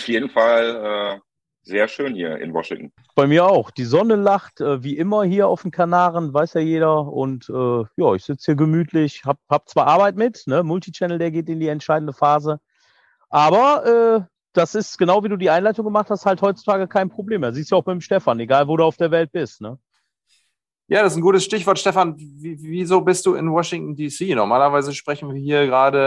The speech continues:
Speaker 3: äh, äh, sprechen wir immer hier, äh, wenige Meter voneinander entfernt. Dein Büro ist hier, äh, im Tower. Was verschlägt dich nach Amerika?
Speaker 1: Ja, ich hab gedacht, ich muss dringend mal raus aus der Komfortzone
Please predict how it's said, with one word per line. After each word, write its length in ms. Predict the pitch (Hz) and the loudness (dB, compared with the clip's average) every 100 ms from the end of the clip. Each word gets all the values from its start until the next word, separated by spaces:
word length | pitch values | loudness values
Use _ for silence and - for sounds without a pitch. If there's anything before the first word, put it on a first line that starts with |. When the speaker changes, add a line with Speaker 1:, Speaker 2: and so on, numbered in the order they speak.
| 131 | 0
Speaker 3:
äh, 640 | 107 123 127 123 120 120 | 0 0 2 2 0 -4
äh, 40 | 120 | -6
sprechen 320 | - 135 139 | -6 -8 -4
wir 100 | 131 | -4
immer 180 | 123 131 | -2 -2
hier, 400 | 127 131 123 113 | -2 0 0 0
äh, 180 | 117 113 | -2 -2
wenige 240 | 120 131 123 | -4 -4 -6
Meter 240 | 127 131 | -6 -8
voneinander 360 | 120 117 117 107 | -8 -8 -6 -8
entfernt. 400 | 110 - 131 127 | -8 -2 -2 0
Dein 140 | 117 | -4
Büro 320 | 120 110 123 | -2 -4 -2
ist 160 | 120 110 | -4 -6
hier, 400 | - 117 117 113 | -8 -4 -4 -4
äh, 280 | 110 110 110 _ _ _ | -4 -2 -4 _ _ _
im 160 | - 117 | -12 -8
Tower. 540 | - 123 151 151 135 | 0 2 4 4 2
Was 180 | 127 131 | -2 -4
verschlägt 400 | - 127 131 127 | -4 -6 -4 -8
dich 140 | 127 120 | -8 -8
nach 160 | 117 | -4
Amerika? 520 | 120 107 92 90 - _ _ _ _ _ _ _ _ _ _ - | -4 -2 -4 -6 -12 _ _ _ _ _ _ _ _ _ _ -2
Speaker 1:
Ja, 140 | - | 0
ich 100 | - | 2
hab 120 | 110 | 2
gedacht, 240 | - 120 120 | 2 0 0
ich 100 | 107 | -4
muss 240 | 117 117 | -4 -4
dringend 300 | - 113 156 | -4 -6 0
mal 100 | 113 | 0
raus 320 | 98 117 139 | 2 2 2
aus 120 | 120 - | -2 -4
der 100 | 104 | -4
Komfortzone 840 | 101 98 123 135 - 101 110 110 | -4 -6 -4 -4 -4 -4 -4 -6